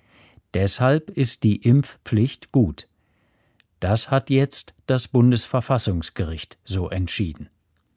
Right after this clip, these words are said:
Der Gesundheitsminister von Deutschland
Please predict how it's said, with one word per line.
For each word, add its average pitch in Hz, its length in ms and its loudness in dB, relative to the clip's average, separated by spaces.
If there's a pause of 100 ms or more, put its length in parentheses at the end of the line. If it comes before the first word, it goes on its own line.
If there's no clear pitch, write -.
(1500)
Der 120 160 4
Gesundheitsminister 107 1200 0
von 95 260 0
Deutschland 107 800 0